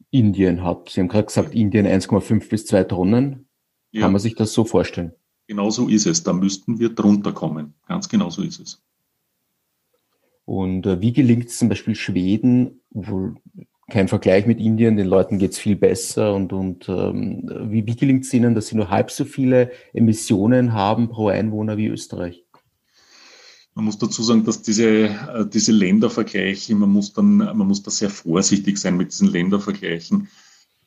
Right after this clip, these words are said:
Speaker 2: ähm, weil, weil auch die Gegebenheiten in den einzelnen Ländern sehr unterschiedlich sein können. Das betrifft vor allem einmal schon die Energieproduktion. Wenn Sie sich Länder anschauen wie, wie Norwegen oder Schweden, das sind sehr wasserreiche Länder,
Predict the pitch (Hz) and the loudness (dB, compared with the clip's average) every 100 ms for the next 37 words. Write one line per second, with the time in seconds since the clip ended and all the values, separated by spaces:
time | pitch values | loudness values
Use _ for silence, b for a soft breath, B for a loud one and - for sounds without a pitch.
0 | - 101 92 95 98 101 101 95 95 101 | -6 -2 0 2 2 0 0 0 2 0
1 | 104 101 98 101 104 - - - 202 - | -2 -2 -2 -2 -4 -6 -8 -6 -6 -4
2 | - - - 90 110 104 87 85 95 92 | -8 -6 -4 0 2 2 0 0 -2 0
3 | 92 85 85 101 90 87 82 87 - - | -2 -2 0 0 0 0 0 0 -2 -6
4 | 85 82 95 87 - 104 - 85 82 85 | -8 -8 -8 -8 -8 -6 -6 -6 -6 -6
5 | 82 78 - - - - 92 85 - - | -6 -6 -8 -10 -12 -6 -4 -4 -8 -8
6 | - 101 85 85 98 104 101 101 90 101 | -6 -4 -2 0 2 4 2 2 2 2
7 | 95 87 - - - 87 82 - - - | 2 -2 -4 -6 -4 -2 -2 -4 -8 -6
8 | - 170 170 B B B B _ 101 - | -6 -8 -10 B B B B _ -8 -2
9 | 95 92 98 95 95 90 95 98 90 90 | 0 0 -2 -4 -2 0 2 2 2 0
10 | 95 95 90 92 90 90 90 - 87 87 | 0 -2 0 0 0 0 -2 -2 -4 -4
11 | 92 95 82 90 98 98 98 98 - 90 | -2 -2 -2 0 2 4 4 2 0 -6
12 | - 85 85 98 98 - 92 85 85 85 | -6 -2 0 2 0 -2 -4 -4 -2 -2
13 | - 110 95 95 - 98 92 92 104 107 | -2 -4 -6 -6 -2 -2 2 4 4 4
14 | 101 | 2